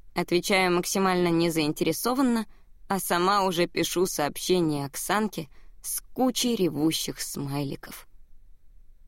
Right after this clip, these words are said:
«И последний вопрос на сегодня», торжественно произносит Ульяна Алексеевна,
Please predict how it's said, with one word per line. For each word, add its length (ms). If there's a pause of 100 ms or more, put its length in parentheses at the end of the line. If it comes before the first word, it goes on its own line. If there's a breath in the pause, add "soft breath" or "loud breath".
(760)
«И 120
последний 720
вопрос 460
на 120
сегодня», 600 (400)
торжественно 680
произносит 720
Ульяна 500
Алексеевна, 720